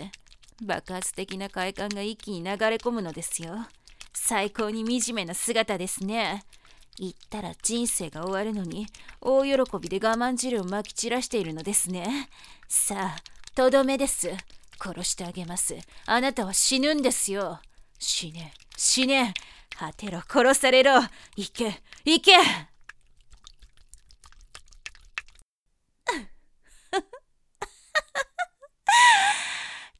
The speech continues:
絶頂してしまいましたね。それでは、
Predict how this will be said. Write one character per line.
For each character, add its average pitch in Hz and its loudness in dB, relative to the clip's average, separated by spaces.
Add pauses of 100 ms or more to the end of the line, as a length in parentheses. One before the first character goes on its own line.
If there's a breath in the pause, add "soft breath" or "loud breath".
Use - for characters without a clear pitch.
絶 254 -4
頂 285 -8
し 294 -6
て 285 -10
し - -8
ま 277 -4
い 285 -4
ま 294 -6
し 302 -8
た 233 -12
ね。 220 -12 (1300)
そ - 0
れ 165 -12
で 165 -16
は、 - -20